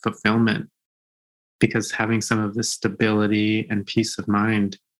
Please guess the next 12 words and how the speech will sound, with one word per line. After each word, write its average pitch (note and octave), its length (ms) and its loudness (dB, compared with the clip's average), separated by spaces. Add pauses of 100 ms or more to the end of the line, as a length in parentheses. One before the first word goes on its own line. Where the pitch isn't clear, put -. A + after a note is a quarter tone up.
(240)
is G#2+ 120 4
probably A2 520 -2
more G#2 680 0 (380)
fulfilling A#2 760 2
and G#2+ 120 0
more A2 180 0
reassuring G#2+ 760 0
than G2+ 180 0
having G#2 520 -2 (600)
the A2 280 4 (220)
day-to-day A2 480 0
Starbucks G#2+ 1040 -2